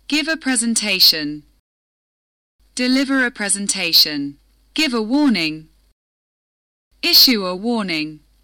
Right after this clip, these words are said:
Give instructions. Provide detailed instructions. Give reasons. Present valid reasons.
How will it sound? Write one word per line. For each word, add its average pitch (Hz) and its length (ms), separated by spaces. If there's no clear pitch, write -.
Give 330 220
instructions. 190 1120
Provide 233 580
detailed 208 600
instructions. 160 1160
Give 320 280
reasons. 175 800
Present 277 460
valid 202 400
reasons. 160 720